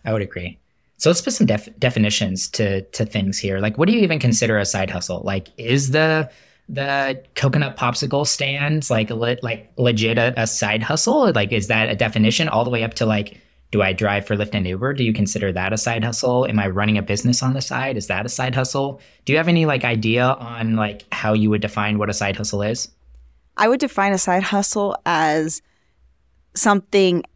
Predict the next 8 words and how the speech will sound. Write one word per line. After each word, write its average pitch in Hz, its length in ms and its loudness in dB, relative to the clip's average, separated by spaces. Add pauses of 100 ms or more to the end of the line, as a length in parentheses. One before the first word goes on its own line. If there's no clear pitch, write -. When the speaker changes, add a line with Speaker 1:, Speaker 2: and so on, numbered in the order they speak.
(220)
Speaker 2:
outside 185 800 4
of 170 140 2
your 175 140 4
main 156 260 -2
hustle, - 480 -6
anything. 160 560 0 (280)
It 214 240 2
being, 180 720 2